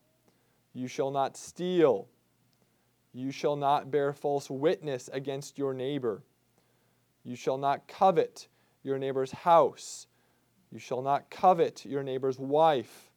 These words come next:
or his male servant, or his female servant, or his ox, or his donkey,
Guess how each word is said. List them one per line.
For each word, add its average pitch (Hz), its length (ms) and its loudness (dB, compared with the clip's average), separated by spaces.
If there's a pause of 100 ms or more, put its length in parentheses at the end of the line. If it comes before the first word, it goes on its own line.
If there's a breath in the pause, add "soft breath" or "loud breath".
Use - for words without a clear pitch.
(440)
or 135 200 0
his 147 300 -4
male 151 400 2
servant, 139 720 -2 (420)
or 143 220 0
his 143 320 -4
female 175 540 2
servant, 120 640 -6 (420)
or 143 200 2
his 147 280 -4
ox, - 760 2 (380)
or 143 240 2
his 151 200 -2
donkey, 135 840 -2